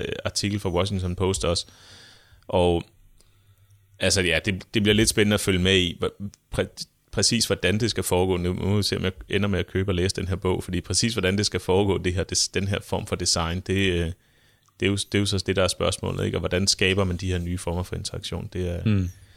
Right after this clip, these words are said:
Speaker 1: det er spændende.
Speaker 2: Sejt.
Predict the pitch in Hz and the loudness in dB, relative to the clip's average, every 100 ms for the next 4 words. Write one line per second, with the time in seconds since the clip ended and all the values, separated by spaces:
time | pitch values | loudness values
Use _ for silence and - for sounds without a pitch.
0 | - - _ _ - 117 123 - - _ | -20 -20 _ _ -2 0 0 -4 -12 _
1 | _ _ _ _ _ _ _ _ _ _ | _ _ _ _ _ _ _ _ _ _
2 | _ _ _ - - 113 - | _ _ _ -2 0 0 -2